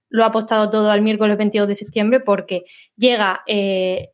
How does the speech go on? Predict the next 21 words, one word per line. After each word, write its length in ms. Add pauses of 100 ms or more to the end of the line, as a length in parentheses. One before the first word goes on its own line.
(120)
y 260
El 160
último 340
hombre, 240
que 120
es 160
la 120
serie 180
que 60
han 80
comentado 440
antes 240
Marichu, 520 (600)
eh, 260
llega 240
también, 800
eh, 680
Star 380
Wars 360
Visions 640 (320)
y 440